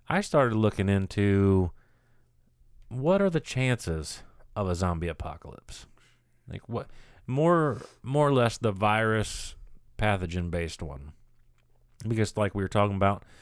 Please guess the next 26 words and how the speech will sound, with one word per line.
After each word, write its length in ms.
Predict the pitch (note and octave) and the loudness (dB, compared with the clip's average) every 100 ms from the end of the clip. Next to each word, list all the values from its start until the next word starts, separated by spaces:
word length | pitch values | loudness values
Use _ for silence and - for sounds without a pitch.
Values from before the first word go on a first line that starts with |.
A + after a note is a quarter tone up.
| - - _ | -20 -20 _
to 100 | - | -6
me, 580 | A#2 C3+ D#3 D3 D3 A#2+ - _ _ _ _ G2+ | -2 0 0 0 0 -4 -10 _ _ _ _ -4
this 220 | G#2+ G2+ | -4 -2
is 100 | G2 | -2
probably 380 | G#2+ A2 A2+ G#2 | 2 2 4 2
the 120 | G#2 | 2
most 840 | G#2 G#2 G#2 G#2+ G2 - - - - _ _ _ _ _ | 0 2 2 2 -2 -6 -14 -18 -20 _ _ _ _ _
plausible 600 | - G#2+ A2+ C#3 D3+ E3 | -6 0 0 0 0 0
one, 320 | E3+ F3 F3+ D#3+ _ _ _ - - - - - | 2 0 -4 -10 _ _ _ -20 -20 -20 -14 -4
you 80 | |
know, 160 | G#2+ G#2+ | 0 0
especially 380 | G2 B2 B2 B2+ | 2 0 2 0
if 80 | G2 | -2
you 60 | |
factor 420 | - G2+ F#2 G2+ | -2 -2 0 0
out 320 | G2+ F#2+ C#2+ F#2 | 0 0 -4 -6
the 100 | F#2 | -6
space 360 | - F#2 F#2+ | -2 -2 -4
stuff. 500 | - G2+ G2+ - - - _ _ _ _ _ _ _ _ | -4 -2 -2 -4 -18 -20 _ _ _ _ _ _ _ _
Because 220 | - C3 C3 | -6 0 2
I, 280 | B2 A2+ | 2 0
I 40 | A2 | -4
still 320 | - C3 B2+ | -2 0 0
could 160 | - - | -2 -6
see 340 | G#2+ G2 E2+ | -4 -2 -4
space, 680 | - - G#2 F2+ - - | -6 -4 -2 -4 -8 -16